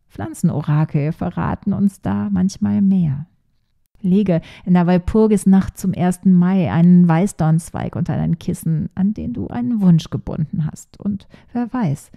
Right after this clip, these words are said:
vielleicht erfüllt er sich. Oder trägt der Weißdorn viele Blüten,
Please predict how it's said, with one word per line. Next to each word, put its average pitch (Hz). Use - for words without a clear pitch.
vielleicht -
erfüllt -
er 160
sich. -
Oder 214
trägt -
der 147
Weißdorn 170
viele 170
Blüten, 190